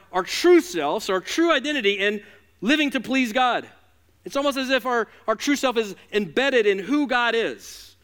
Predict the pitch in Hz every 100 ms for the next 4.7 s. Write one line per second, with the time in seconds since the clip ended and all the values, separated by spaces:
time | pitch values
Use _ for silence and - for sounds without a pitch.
0 | _ _ - 175 254 262 214 202 170 269
1 | 330 254 185 165 160 151 170 196 185 -
2 | _ 233 277 302 269 262 247 240 196 202
3 | 285 285 170 214 - 185 202 202 220 233
4 | 262 285 240 131 - - -